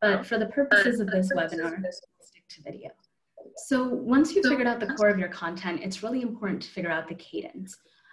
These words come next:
Uh, is it sustainable for you to release a video once a week, twice a week, once a month? That's really something that you have to figure out for yourself. For our webinar, we decided that it was sustainable to do it twice a week. So once you've decided this,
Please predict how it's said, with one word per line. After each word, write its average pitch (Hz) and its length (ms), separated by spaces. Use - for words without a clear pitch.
Uh, 185 220
is 202 160
it - 240
sustainable 254 640
for - 120
you 208 220
to 196 160
release 190 340
a 180 60
video 170 440
once 165 300
a 233 40
week, 269 260
twice 190 340
a 165 60
week, 196 300
once 190 340
a 160 40
month? 185 400
That's 247 220
really 302 180
something 220 360
that 185 160
you 196 80
have 190 220
to 196 120
figure 185 240
out 165 240
for - 60
yourself. 165 640
For 233 120
our 254 140
webinar, 208 420
we 196 140
decided 185 440
that 170 140
it 165 80
was 170 160
sustainable 180 540
to - 120
do 170 120
it 165 120
twice 160 360
a 156 60
week. - 260
So 233 560
once 294 300
you've 320 100
decided 196 480
this, 170 360